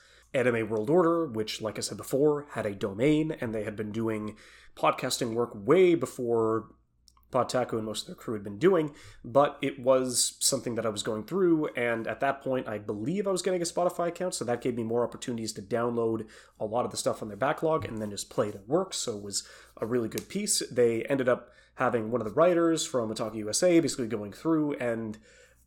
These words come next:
becoming a part of this trio who would be going through anime from the seventies and the eighties and the nineties, so something that was not looked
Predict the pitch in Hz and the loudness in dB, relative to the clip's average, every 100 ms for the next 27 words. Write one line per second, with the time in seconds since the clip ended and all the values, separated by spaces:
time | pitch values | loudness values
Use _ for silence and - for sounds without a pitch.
0 | _ - 113 135 151 147 131 143 127 113 | _ -18 -8 -2 0 2 2 2 0 -2
1 | - - 175 117 135 139 123 120 117 120 | -8 -4 -2 2 0 0 -2 -2 -2 0
2 | 123 117 - 117 117 117 113 110 - - | 0 -2 -6 -6 -4 -2 -4 -4 -10 -20
3 | _ _ - 123 117 113 - 117 104 101 | _ _ -4 -2 0 -2 -2 -4 -4 -6
4 | 101 104 185 180 165 156 120 107 117 156 | -2 4 6 6 6 4 2 0 2 2
5 | 147 123 113 135 147 139 - 135 - - | 2 -2 0 0 0 0 2 2 2 2
6 | 170 190 190 175 123 127 135 117 127 107 | 4 2 0 -2 2 2 2 0 0 0
7 | 107 123 147 107 104 127 147 - | 0 0 -2 -6 -2 0 0 -4